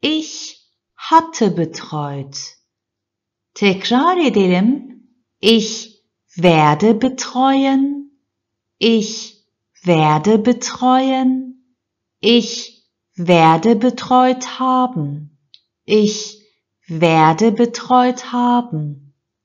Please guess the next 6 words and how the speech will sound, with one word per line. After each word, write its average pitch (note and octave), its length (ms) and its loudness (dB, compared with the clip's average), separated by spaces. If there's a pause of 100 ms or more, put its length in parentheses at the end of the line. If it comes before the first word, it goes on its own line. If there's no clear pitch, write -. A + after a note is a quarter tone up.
(260)
Ich - 520 0 (360)
hatte - 540 -2
betreut. C4+ 1040 -2 (640)
Ich - 540 -6 (380)
hatte B3 480 0
betreut. D3 1040 -10